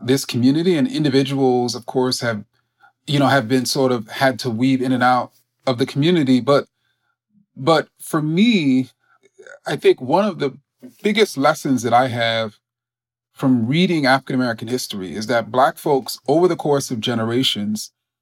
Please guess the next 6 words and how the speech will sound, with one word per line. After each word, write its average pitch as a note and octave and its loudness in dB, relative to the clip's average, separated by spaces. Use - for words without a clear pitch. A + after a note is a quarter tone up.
have C#3 -2
realized, A2 0
like, B2+ -2
individual D#3+ 2
Black G#2+ -4
folks - -12